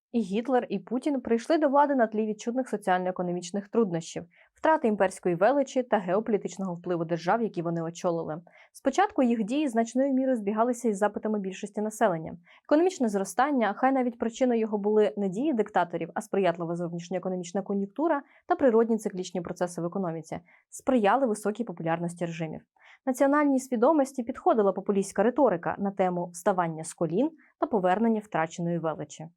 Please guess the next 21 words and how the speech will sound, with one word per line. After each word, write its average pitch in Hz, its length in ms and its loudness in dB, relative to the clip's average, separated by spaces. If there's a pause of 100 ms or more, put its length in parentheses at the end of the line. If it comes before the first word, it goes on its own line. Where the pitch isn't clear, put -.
(240)
Однак 262 340 2
дуже 240 180 0
скоро 269 280 4
популярність 208 580 0
диктатора 277 420 2
у 226 120 0
такій 220 240 -4
ситуації 185 580 0
починає 185 480 -2
падати. 165 480 -2 (240)
Щоб 262 200 0
її 269 140 2
підтримати 294 520 0
та 214 120 0
зберегти 226 380 0
владу, 180 340 0
треба 320 260 2
проводити 277 560 2
авантюрно-агресивну 208 1000 0
зовнішню 185 460 -2
політику. 170 540 -6